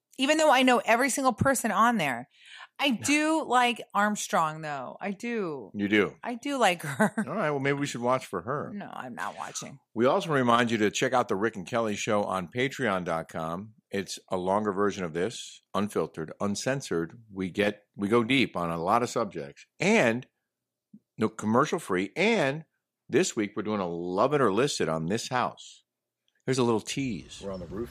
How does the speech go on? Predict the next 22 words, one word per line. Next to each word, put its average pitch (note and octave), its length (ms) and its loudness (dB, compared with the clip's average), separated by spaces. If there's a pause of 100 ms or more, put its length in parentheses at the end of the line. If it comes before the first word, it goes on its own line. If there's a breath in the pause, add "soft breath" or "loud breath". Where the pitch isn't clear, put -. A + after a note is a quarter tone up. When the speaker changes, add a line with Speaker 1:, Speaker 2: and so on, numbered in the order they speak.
Speaker 2:
deck. C#3+ 200 -8 (560)
We G2 140 -10
have F#2 260 -10 (240)
a, - 40 -14 (320)
a - 40 -14 (120)
beautiful C#3 340 -6 (120)
twenty-by-forty B2+ 680 -6 (140)
pool C#3+ 240 -6
down A#2+ 260 -4
below A2 380 -6 (800)
with G2 100 -10
a F2+ 40 -10
brand A#2+ 280 -2
new B2+ 100 -4
liner. A#2+ 460 -8 (1300)
We G2 80 -12
have G2+ 140 -12
a F#2+ 60 -12
beautiful G#2 760 -10 (480)
cabana C3 480 -8 (880)
painted C#3 280 -4
white E3 280 -4